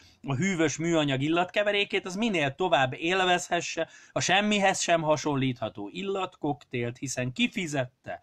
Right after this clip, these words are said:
megérdemli, joga van hozzá. Kémikusok bontják elemekre,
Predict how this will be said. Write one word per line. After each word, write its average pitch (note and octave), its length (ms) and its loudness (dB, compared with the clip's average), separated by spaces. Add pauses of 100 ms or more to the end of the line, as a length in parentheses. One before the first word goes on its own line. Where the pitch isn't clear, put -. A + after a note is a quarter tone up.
(320)
megérdemli, C3+ 1120 0 (300)
joga F#3+ 480 4
van E3+ 280 2
hozzá. A#2 800 0 (1040)
Kémikusok D#3+ 840 0
bontják C3+ 580 -2
elemekre, C3+ 800 0